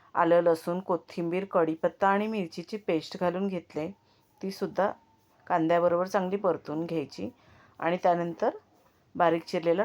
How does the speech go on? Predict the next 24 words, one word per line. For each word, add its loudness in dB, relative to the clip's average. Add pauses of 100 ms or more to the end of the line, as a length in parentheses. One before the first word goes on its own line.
टोमॅटो 2
घालून -2
घ्यायचा. -4
टोमॅटोसुद्धा -2
चांगला -2
परतायचा -2 (560)
आणि 0
मग 0
मसाले 2
घालायचे. -4 (500)
हळदी 2
पावडर 4
घातली -4
आहे -4 (160)
आणि -4 (720)
दीड -4
चमचा -2
मालवणी 0
मसाला -2
घातला -4
आहे -6 (1160)
आणि 0
दोन -2 (840)
चमचे -2